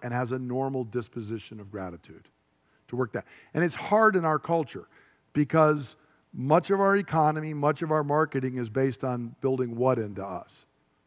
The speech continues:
Dissatisfaction. I need something more. I mean, let's face it, what we've done now with Thanksgiving is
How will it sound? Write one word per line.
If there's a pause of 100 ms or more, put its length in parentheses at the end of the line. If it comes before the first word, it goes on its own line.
(840)
Dissatisfaction. (460)
I
need
something
more.
I
mean,
let's
face
it, (260)
what
we've
done
now
with
Thanksgiving (360)
is